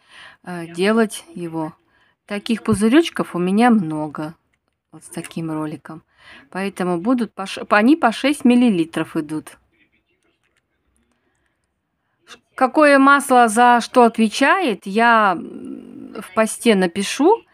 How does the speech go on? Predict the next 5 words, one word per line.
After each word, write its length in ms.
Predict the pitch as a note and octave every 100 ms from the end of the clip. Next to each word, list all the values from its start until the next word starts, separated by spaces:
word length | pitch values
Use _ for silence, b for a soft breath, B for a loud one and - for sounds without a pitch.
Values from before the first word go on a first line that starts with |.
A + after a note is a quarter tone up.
| B B _
Так 220 | G3+ G3+
что 180 | - G#3
можете 440 | G3+ D#4 D#4+ A3+ F3+
потом 400 | F3+ - B3 A#3
прочитать 680 | G3+ - F3+ - D#3+ D3+